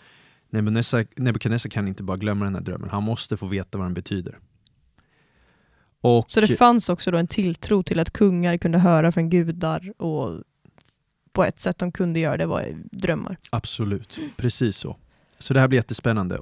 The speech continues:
Speaker 1: Och
Speaker 2: det är inte bara han som tar drömmen seriöst, utan alla tycker att det här är jätteviktigt.
Speaker 1: Ja, exakt. Och då, då, vad ska vi säga? Ja, han, han säger då,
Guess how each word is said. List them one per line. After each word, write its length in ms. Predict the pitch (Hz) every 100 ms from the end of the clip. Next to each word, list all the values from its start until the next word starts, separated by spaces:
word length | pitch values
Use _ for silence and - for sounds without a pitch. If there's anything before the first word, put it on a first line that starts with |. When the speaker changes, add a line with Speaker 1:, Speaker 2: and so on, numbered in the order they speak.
| -
Speaker 1:
Och 40 |
Speaker 2:
det 60 | 220
är 20 |
inte 120 | 208
bara 260 | 208 208 208
han 180 | 185 170
som 120 | 175
tar 120 | 156
drömmen 260 | 143 139 151
seriöst, 340 | 143 - 156
utan 160 | - 151
alla 280 | 170 156 165
tycker 220 | - -
att 60 |
det 80 | -
här 80 | 165
är 40 |
jätteviktigt. 600 | 165 - - - - - _ -
Speaker 1:
Ja, 320 | 127 107 87 -
exakt. 600 | 113 - 92 - - - _ _ _ _ _ _
Och 480 | 123 123 117 - -
då, 360 | 123 123 120 110
då, 520 | 113 113 107 104 101 - - _ _ _ _ _ _ _ _ -
vad 80 |
ska 100 | 127
vi 40 | 135
säga? 360 | - 117 98 107 _ _ - - - -
Ja, 300 | 135 120 -
han, 240 | 131 131 131
han 120 | 143
säger 200 | 147 123
då, 180 | 107